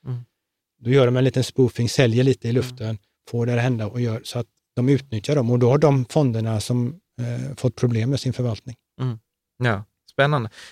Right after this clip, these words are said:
Speaker 1: Det är roligt också för det här, vet du vad, du har svarat på Staffans fråga här från Patreon. Jag skulle
Speaker 2: Okej.
Speaker 1: gärna vilja höra mer om hans tankar om bankernas manipulation och hur det påverkar eventuella investeringar.
Speaker 2: Ja, så för, alltså, nackdelen är att det har förekommit.
Speaker 1: Mm.
Speaker 2: Fördelen är att det har förekommit just nu.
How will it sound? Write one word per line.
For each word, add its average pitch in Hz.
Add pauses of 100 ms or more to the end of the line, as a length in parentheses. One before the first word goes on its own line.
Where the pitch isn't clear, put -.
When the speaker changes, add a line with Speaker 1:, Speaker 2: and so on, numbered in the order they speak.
Speaker 1:
Det 160
är 156
roligt 151
också 123
för 131
det 139
här, 120
vet 127
du 131
vad, 135
du 123
har 117
svarat 135
på 120
Staffans -
fråga 123
här 110
från 113
Patreon. 113
Jag 123
skulle 123
Speaker 2:
Okej. 170
Speaker 1:
gärna 139
vilja 120
höra 123
mer 123
om 110
hans 110
tankar 117
om 110
bankernas 110
manipulation 120
och 120
hur 110
det 110
påverkar 101
eventuella 104
investeringar. - (360)
Speaker 2:
Ja, 117
så 127
för, 127
alltså, 156 (540)
nackdelen 170
är 151
att 113
det 131
har 123
förekommit. 110 (220)
Speaker 1:
Mm. 120 (640)
Speaker 2:
Fördelen 131
är 143
att 113
det -
har 123
förekommit 113
just 131
nu. 107